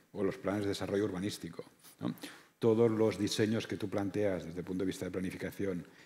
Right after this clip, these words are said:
con un digital twin, una capacidad de poder trabajar a nivel de inteligencia artificial, qué quiere decir esto a futuro, qué cambios implica, cómo condiciona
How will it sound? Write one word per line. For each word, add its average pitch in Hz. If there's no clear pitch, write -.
con 104
un 107
digital 101
twin, 104
una 95
capacidad 95
de 95
poder 98
trabajar 95
a 95
nivel 92
de 95
inteligencia 92
artificial, 92
qué 117
quiere 107
decir 95
esto 95
a -
futuro, 98
qué 98
cambios 101
implica, 92
cómo 104
condiciona 98